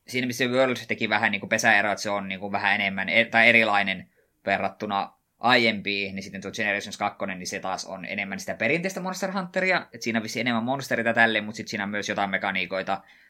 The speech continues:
siitä puuttuu, mitä Worldissa on ja niin poispäin. En ole täysin perehtynyt asiaan. Olen kyllä kuullut, kun minua fiksummat asiasta puhuvat, mutta en enää muista, miten se meni.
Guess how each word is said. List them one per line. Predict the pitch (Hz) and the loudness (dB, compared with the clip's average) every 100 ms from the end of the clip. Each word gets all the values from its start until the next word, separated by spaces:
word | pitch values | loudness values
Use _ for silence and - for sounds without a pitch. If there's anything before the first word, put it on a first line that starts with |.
| - | -8
siitä | 110 104 | -4 -2
puuttuu, | 113 113 113 | 0 -2 -2
mitä | 101 104 | -4 -2
Worldissa | 104 98 92 - 85 | -2 -4 -6 -4 -6
on | 85 | -6
ja | |
niin | 87 80 | -8 -8
poispäin. | 80 87 - 80 78 - _ _ _ _ | -8 -8 -4 -4 -4 -8 _ _ _ _
En | - | 0
ole | 190 196 | 0 4
täysin | 165 147 127 117 - | 6 6 4 0 0
perehtynyt | 110 110 - 101 | 0 0 -2 -6
asiaan. | 95 98 92 87 90 - | -6 -4 -2 -2 -6 -10
Olen | - 117 147 | 0 0 2
kyllä | 160 | 0
kuullut, | 151 147 127 113 | 0 0 0 0
kun | 120 113 107 110 | -2 -4 -6 -6
minua | 120 120 | 0 0
fiksummat | 107 110 117 110 104 - _ | 0 -2 -4 -6 -8 -16 _
asiasta | 113 117 110 | -4 -2 -4
puhuvat, | 117 151 139 117 | -4 -2 2 2
mutta | 110 101 104 90 - | 0 -4 -2 -2 0
en | 113 | 0
enää | 110 | 0
muista, | 104 107 92 | -2 -6 -8
miten | 98 95 | -4 -4
se | 95 | -4
meni. | 87 87 - | -8 -8 -12